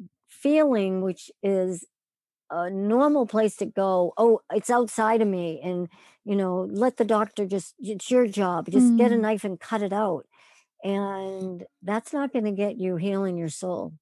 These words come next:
Speaker 1: The soul is not gonna heal by giving something outside of us power, and I knew that, so I had to own it.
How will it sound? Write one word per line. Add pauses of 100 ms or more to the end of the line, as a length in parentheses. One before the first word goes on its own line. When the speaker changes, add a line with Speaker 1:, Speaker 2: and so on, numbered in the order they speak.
Speaker 1:
The
soul
is
not
gonna
heal
by
giving (260)
something
outside
of
us
power,
and
I
knew
that,
so
I
had
to
own
it.